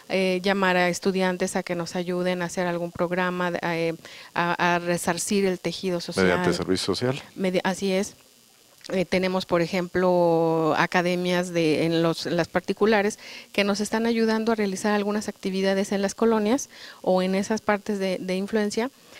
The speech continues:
Speaker 1: Y bueno, a los muchachos les sirve como servicio social también, no solamente de la Universidad de Guanajuato, sino de otras, otras instancias. Y pues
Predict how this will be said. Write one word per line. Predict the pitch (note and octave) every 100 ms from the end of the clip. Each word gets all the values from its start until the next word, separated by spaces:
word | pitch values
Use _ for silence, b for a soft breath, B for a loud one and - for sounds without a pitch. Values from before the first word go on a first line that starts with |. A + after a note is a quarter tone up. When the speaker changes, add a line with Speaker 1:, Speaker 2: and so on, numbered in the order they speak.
| B
Speaker 1:
Y | G3+ G3
bueno, | G3 G#3 F#3
a |
los | F3
muchachos | F3+ F3 F#3 G#3+
les | G3
sirve | G3+ G3
como | F#3 E3+
servicio | E3 E3+ E3+ F3+
social | F3+ F#3 F3
también, | G3 G3+ A3 G#3
no | F3+
solamente | - F#3 F#3 F3 F3
de | F3
la | E3
Universidad | D#3+ D#3 E3+
de | E3+
Guanajuato, | F#3 F#3 F3+ -
sino | G#3 F#3 E3
de | D#3+
otras, | D#3+ D#3+ E3+ - -
otras | E3+ F3 E3+
instancias. | D#3+ - A2 - - B B B B B -
Y | G#3+
pues | G#3